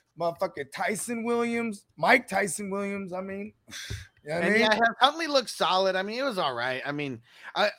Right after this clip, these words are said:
Speaker 2: I expect him to look better if you're going up against the twos,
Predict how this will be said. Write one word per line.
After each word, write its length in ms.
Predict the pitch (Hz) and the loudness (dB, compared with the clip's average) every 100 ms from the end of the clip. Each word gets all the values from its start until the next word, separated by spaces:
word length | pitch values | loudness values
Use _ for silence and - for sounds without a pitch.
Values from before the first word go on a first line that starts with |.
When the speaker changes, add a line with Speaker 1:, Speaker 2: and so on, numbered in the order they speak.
| _ _ - | _ _ 6
Speaker 2:
I 120 | 269 | 8
expect 460 | 226 - 226 226 233 | 6 0 -2 0 -2
him 160 | 214 | -2
to 100 | 180 | 0
look 220 | 196 185 123 | 0 0 2
better 300 | 160 175 165 | 2 4 2
if 100 | 151 | 2
you're 100 | 147 | -2
going 300 | 135 151 147 | 4 4 4
up 140 | 139 | 2
against 340 | 143 143 139 - | 0 -2 -2 -6
the 60 | 107 | -12
twos, 560 | - 151 160 175 156 | -6 -4 -4 -8 -8